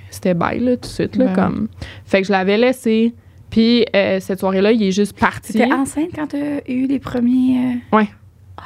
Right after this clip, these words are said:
Speaker 3: mon Dieu. Oui.
Speaker 1: Fait
Speaker 3: Ok.
Speaker 1: que là, fait que moi, cette soirée-là, je l'ai laissé. Puis là, j'étais genre, « Bye bye, genre, comme, je vais m'arranger pis tout. » Mais tu sais, c'était pas aussi beau que ça, mettons, là. Mais genre,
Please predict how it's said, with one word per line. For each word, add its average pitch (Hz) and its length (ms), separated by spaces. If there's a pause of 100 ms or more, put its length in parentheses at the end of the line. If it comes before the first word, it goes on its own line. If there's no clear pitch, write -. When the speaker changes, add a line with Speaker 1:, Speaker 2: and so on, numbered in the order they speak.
(440)
Speaker 3:
mon - 220
Dieu. - 80 (340)
Oui. 180 240 (960)
Speaker 1:
Fait - 220
Speaker 3:
Ok. 196 80
Speaker 1:
que 220 80
là, 214 220 (1160)
fait 220 280
que - 120
moi, 220 300
cette 226 200
soirée-là, 208 440 (180)
je 185 100
l'ai 202 120
laissé. 196 480 (100)
Puis - 80
là, 190 60
j'étais 196 180
genre, « 175 300 (340)
Bye 190 180
bye, 190 220
genre, - 320
comme, - 160 (240)
je 196 100
vais 190 60
m'arranger 185 360
pis 180 160
tout. » 349 80
Mais 233 100
tu 170 140
sais, 160 60 (220)
c'était - 220
pas 202 100
aussi 196 200
beau 175 120
que 165 80
ça, 185 160
mettons, 247 340
là. 349 120
Mais 180 200
genre, - 440